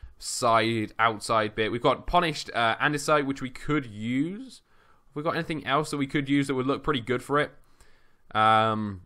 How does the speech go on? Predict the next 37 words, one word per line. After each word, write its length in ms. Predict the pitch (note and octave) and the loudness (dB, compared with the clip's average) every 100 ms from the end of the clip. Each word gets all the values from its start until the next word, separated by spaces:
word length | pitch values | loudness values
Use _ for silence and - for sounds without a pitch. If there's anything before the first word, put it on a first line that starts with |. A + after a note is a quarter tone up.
| _ - _ _ _ _ - | _ -20 _ _ _ _ -20
it's 100 | - | -10
really 140 | G3 | -6
hard 220 | E3 D#3 | 0 0
to 60 | A#2 | 0
pick. 260 | C#3 A#2 | -2 0
I'm 140 | C3 F3 | 2 2
just 100 | - | 0
gonna 100 | G#3+ | -2
use 160 | E3+ | -4
clay 360 | - D3 C3 B2 | -2 0 0 0
for 140 | - G2+ | -2 2
that. 300 | G2 F#2 - - - | 2 2 -6 -20 -10
Let's 140 | - | -2
just 120 | G#3 | 0
try 140 | - D#3 | 2 2
some 140 | B2 | 2
clay. 200 | - F#2 | -2 0
All 100 | - | 4
right. 120 | C3+ - - - - | 2 0 -12 -20 0
Here 120 | G3 | 2
we 80 | G#3+ | 6
go. 100 | B2+ | 4
So 140 | G#2 | 4
this 160 | D#3 G#3 | 0 -2
is 60 | G#3 | 0
gonna 180 | A3 | 0
be 80 | F#3 | 0
the 200 | D3+ C#3+ | -2 -2
outside 540 | - F3 D3 E3+ D3 - | 2 2 2 4 4 2
of 160 | C#3 D#3 | -2 0
it. 140 | C#3+ | -2
The 40 | C#3+ | -4
base 440 | - E3+ G3+ F#3+ | -2 0 0 -6
is 160 | D3+ D3 | -6 -4
actually 240 | E3 D3+ | -4 -4
pretty 240 | C3+ C#3+ A2+ | -6 -4 -2
dark. 420 | B2+ C3+ C#3 | 4 4 4